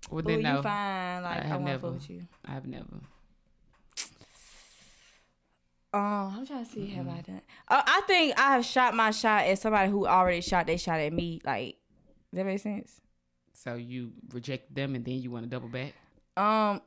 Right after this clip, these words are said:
Speaker 2: I didn't reject, necessarily reject them. I just was occupied at the time.
Speaker 1: Mm.
Speaker 2: And then, like,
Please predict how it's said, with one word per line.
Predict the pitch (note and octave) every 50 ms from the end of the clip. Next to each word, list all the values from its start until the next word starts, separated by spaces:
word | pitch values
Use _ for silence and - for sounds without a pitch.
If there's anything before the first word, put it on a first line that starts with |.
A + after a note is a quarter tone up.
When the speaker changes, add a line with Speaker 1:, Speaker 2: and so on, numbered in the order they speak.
| _
Speaker 2:
I | - C4+
didn't | D#4 D#4 C#4+ B3+
reject, | A#3 G#3+ F#3 D#3+ D#3+ F#3+ G3+ G3+ - F3+
necessarily | F#3 G3 G3+ G3+ - A3 G3+ F#3+ F3+ F3
reject | F3 E3+ E3 F3+ F#3+ -
them. | F3+ F#3 F#3
I | B2+ F3 G3
just | F3 F3 F3+ E3+ E3+ - - - - -
was | E3+ E3+ E3+ D#3+ - -
occupied | E3 F3+ - - - - F#3 F3 E3+ D#3+
at | D3 -
the | D#3+
time. | - - F3 E3+ E3 E3 D#3+ D#3 D3+ D3+ E3+ E3+ E3+ _ _ _ _ -
Speaker 1:
Mm. | B2 A2+ A#2 A#2+ B2 B2+ B2+ B2 B2 A#2+ A2+ A2 A2 A2 - - -
Speaker 2:
And | - E3+ E3+
then, | E3+ E3 E3 D#3+ E3 D#3+
like, | D#3 D3+ C#3+ C#3+ C#3+ D3 D3 - -